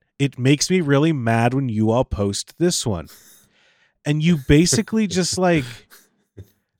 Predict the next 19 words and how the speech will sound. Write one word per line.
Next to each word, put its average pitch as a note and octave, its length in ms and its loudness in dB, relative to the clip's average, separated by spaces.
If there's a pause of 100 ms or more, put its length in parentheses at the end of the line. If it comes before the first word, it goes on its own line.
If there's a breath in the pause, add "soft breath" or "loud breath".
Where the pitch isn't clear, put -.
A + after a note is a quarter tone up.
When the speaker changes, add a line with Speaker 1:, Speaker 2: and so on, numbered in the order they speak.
(100)
Speaker 1:
fake - 720 2
a F#3+ 80 6
breakdown, C3+ 1120 0 (1120)
and C#3+ 220 0
then D3 260 2
other D3+ 300 6
people D3 760 2 (640)
pay D3+ 380 4
to D3+ 100 2
get C#3 380 2
in C#3+ 200 2
on C3 520 -2
causing C3+ 640 0
you C3 220 2
to C3 100 0
have A#2+ 320 -2
a A2+ 100 0
breakdown. G2 1000 -4
Speaker 2:
It's, - 340 -6